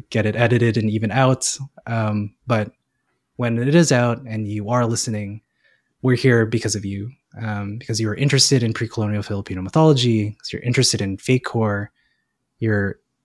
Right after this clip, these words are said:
interested in something else that's not Dungeons and Dragons, or you just are family or friends, or you just gave us a shot. Thank you for giving us a shot.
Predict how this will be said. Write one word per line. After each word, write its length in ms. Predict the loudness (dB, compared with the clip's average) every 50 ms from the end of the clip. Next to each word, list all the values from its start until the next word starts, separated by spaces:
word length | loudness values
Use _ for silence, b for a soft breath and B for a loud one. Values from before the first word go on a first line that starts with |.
| _ -2
interested 460 | -2 0 2 2 2 4 4 4 4
in 160 | 2 2 2
something 280 | 0 0 0 0 -2 -2
else 180 | -2 -2 -4
that's 160 | -6 -6 -4 -2
not 180 | -2 -2 -2
Dungeons 220 | -2 -2 -2 -2 -4
and 100 | -4 -6
Dragons, 560 | -6 -6 -6 -6 -8 -8 -8 -8 -8 -8 -10
or 80 | -10 -10 -10
you 160 | -10 -10 -10 -10
just 360 | -8 -4 -4 -4 -4 -6 _ _ _ _ _ _ _ -10
are 120 | -8 -6 -2
family 380 | 2 2 2 2 2 2 0
or 60 | -2 -2
friends, 440 | -4 -2 -2 -2 -2 -2 -4 -6
or 200 | -10 -12 -16 -18 -18 _ _ _ _ _ _ _ _ _ _
you 80 | 0 2
just 180 | 2 2 4
gave 160 | 2 2 2 2
us 140 | 0 -2
a 40 | -2
shot. 320 | -4 -4 -4 -6 -10 -12 -14 _ _ _ _ _ _ _ _ _ _ _ _ _ -2
Thank 240 | 0 0 0 0 -4
you 180 | -8 -10 -12 -16 _ _ _ _
for 100 | -6 -4 -2
giving 220 | -2 -2 -2 -4
us 100 | -4 -4
a 40 | -4
shot. 280 | -4 -6 -6 -8 -14